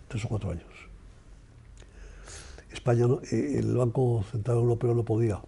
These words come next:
porque el mandato del Banco Central Europeo es controlar la inflación. El de la Reserva Federal Americana es estimular la economía.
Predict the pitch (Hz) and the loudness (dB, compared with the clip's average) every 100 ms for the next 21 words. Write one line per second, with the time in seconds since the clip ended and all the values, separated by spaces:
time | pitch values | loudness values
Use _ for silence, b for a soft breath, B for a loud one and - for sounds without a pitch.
0 | - - - - B B B - 120 - | -20 -20 -20 -20 B B B -4 -4 -2
1 | 113 110 110 107 123 123 147 131 131 120 | 0 0 0 2 2 4 4 6 4 2
2 | 113 117 123 117 127 131 123 - 120 110 | 0 2 0 0 0 2 0 0 -2 0
3 | 120 120 113 104 104 127 104 82 - - | 2 4 2 2 0 2 0 0 -12 -18
4 | - - - - B B B B B 123 | -18 -18 -18 -20 B B B B B 2
5 | 117 120 113 107 107 87 - - - - | 4 6 4 4 0 -2 -12 -16 -14 -16
6 | - 117 104 131 120 135 120 117 120 131 | -4 0 2 2 4 4 6 4 2 2
7 | 131 131 135 135 117 120 110 117 104 101 | 4 4 4 4 2 2 2 4 4 2
8 | 92 85 | 0 -2